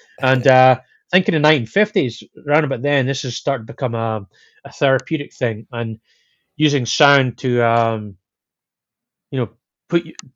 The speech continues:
Speaker 1: to get your mi-, mental state or your body state back into, rather than being fight or flight, be more relaxed. This is
Speaker 2: Mm.
Speaker 1: scientific stuff, you know? And so they
Speaker 2: Mm.
Speaker 1: have different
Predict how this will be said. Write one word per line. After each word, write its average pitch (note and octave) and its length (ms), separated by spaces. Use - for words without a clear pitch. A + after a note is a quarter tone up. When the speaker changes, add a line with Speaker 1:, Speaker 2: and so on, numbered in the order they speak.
Speaker 1:
to - 100
get F3 140
your C3 120
mi-, C#3+ 300
mental D3 380
state - 640
or A#2+ 180
your A2+ 180
body C#3+ 400
state A#2 400
back C#3+ 260
into, B2+ 480
rather C#3 220
than B2 100
being A#2 160
fight C3+ 260
or A2+ 80
flight, C3 380
be A#2+ 120
more A2+ 200
relaxed. A2+ 520
This A3 160
is D#3 120
Speaker 2:
Mm. A2 260
Speaker 1:
scientific - 120
stuff, - 380
you A#2 60
know? A#2 220
And C3 140
so C3+ 160
they C3+ 80
Speaker 2:
Mm. C3+ 40
Speaker 1:
have C3 120
different D#3 420